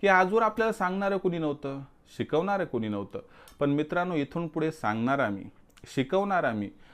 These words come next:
आणि ज्या व्यक्तीला तुम्ही मनातलं सांगू शकता असा व्यक्ती, असा भाऊ, असा सखा तुमचा मी,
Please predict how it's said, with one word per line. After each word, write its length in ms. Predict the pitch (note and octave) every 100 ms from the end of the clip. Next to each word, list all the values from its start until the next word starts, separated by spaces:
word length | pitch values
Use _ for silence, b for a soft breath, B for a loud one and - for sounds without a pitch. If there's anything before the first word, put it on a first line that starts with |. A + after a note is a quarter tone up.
| b
आणि 240 | A2+ C3 D3+
ज्या 400 | A2 C3+ C#3 E3+
व्यक्तीला 520 | C#3 B2+ - C#3+ D3
तुम्ही 340 | D3 C#3 C#3+
मनातलं 500 | D3+ A#2 A#2+ B2 C#3
सांगू 320 | C3+ A#2 A#2 B2
शकता 400 | A#2+ A2+ - C3 -
असा 300 | G#2+ - D#3
व्यक्ती, 400 | A#2 G#2+ - D#3 -
असा 320 | A#2 D#3 C#3+
भाऊ, 360 | A2+ G#2 B2 -
असा 300 | A2+ - B2+
सखा 420 | - A2 G2+ -
तुमचा 440 | - B2 G#2 -
मी, 120 | G2